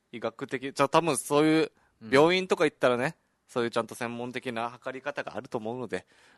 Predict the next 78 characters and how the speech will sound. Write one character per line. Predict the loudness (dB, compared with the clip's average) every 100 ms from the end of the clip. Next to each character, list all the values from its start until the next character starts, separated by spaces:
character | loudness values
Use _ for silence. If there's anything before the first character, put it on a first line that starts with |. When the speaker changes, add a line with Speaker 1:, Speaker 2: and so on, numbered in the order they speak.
| _
Speaker 1:
あ | -14
の、 | -12 -12 -14 _ -6
ご | -4
自 | -2
宅 | 0 0 2
で | 0
自 | -2 -6
分 | -4 0
で | 2
や |
る | 2
の | 0
は | -2 -4
多 | -6
分 | -6 -6
危 | -6 -4
な |
い | -2
と | -2
思 | -4
う | -6
の |
で、 | -8 -14 _ -20 _
<laughs> | _ _
皆 | -10 -8
様、 | -6 -8 -12 _ _ _ _ _ _ _
く | -4
れ | -2
ぐ | 0
れ | -2
も | -2
や | -2
ら | -2
な | -2 -2
い |
よ | -2 -4
う |
に | -6
自 | -8 -8
分 | -8
だ | -8
け | -8 -10
で、 | -10 -16 _ _ _ _ _ _
ね、 | -20 -16
ち | -16
ゃ |
ん | -12
と | -10
お | -8
医 |
者 | -8
さ | -4 -4
ん | -4
の |
と | -6
こ | -4
ろ | -6
で | -8 -14 _
や | -20
っ | -20
て | -20
く | -20
だ | -18
さ | -14 -16
い | -14
ね、 | -12 -12 -12 -12
と | -14
い | -14
う | -16
こ | -18
と | -16
で。 | -14 -14 -14 _ -20
Speaker 2:
は | -18
い。 | -18 -20 _
Speaker 1:
そ | -10 -4
れ | -4
で | -2 2
は | 6 4